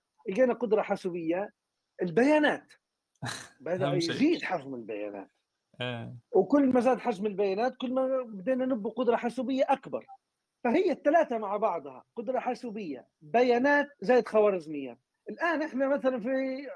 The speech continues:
Speaker 1: عصر جدًا جميل. ليه؟ لأن البيانات، يعني،
Speaker 2: كل مكان.
Speaker 1: تتدفق بطريقة لا يصدق.
Speaker 2: سبحان
Speaker 1: شوف
Speaker 2: الله. أنا
Speaker 1: كم،
Speaker 2: حتى
Speaker 1: كم
Speaker 2: أتفكر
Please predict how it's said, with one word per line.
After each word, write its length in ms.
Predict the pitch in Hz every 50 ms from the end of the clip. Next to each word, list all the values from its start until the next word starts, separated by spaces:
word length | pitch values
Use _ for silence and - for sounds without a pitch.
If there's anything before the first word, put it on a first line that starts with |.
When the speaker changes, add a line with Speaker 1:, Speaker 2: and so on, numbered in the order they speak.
| - -
Speaker 1:
عصر 300 | 170 214 277 - 254 247
جدًا 540 | 208 196 285 262 233 214 220 214 208 202 196 - _ _ _ _ _ _ _ _ _
جميل. 440 | 160 151 202 214 226 233 196 180 175
ليه؟ 440 | 175 196 247 294 254 220 214 202 208 _ _ _ _ _
لأن 260 | - 190 240 254 254 247
البيانات، 640 | 240 214 196 247 240 233 247 262 285 269 254 202 - _ _ _ _ _ _ _ _ -
يعني، 840 | 196 202 180 180 170 170 185 208 202 202 202 202 196 190 190 208 - _ _
Speaker 2:
كل 160 | - - 262 - - - -
مكان. 140 | 226 214 190
Speaker 1:
تتدفق 540 | - 214 202 262 262 - - 214 196 - 185
بطريقة 640 | 185 220 220 226 214 220 262 254 - - 233 208 202
لا 500 | 190 190 202 220 233 233 220 214 202 190 190 185 180 175 175
يصدق. 440 | 170 156 190 175 147 123 120 107 - _ _ _ _ _ _ _ _ _
Speaker 2:
سبحان 320 | - - - - 139 135
Speaker 1:
شوف 80 | 113 107
Speaker 2:
الله. 140 | 120 120
أنا 120 | 147 175 190
Speaker 1:
كم، 40 | 208
Speaker 2:
حتى 300 | 220 208 196 180 170 160 - _ _
Speaker 1:
كم 120 | - 226 208 202
Speaker 2:
أتفكر 380 | 185 208 _ 196 196 - -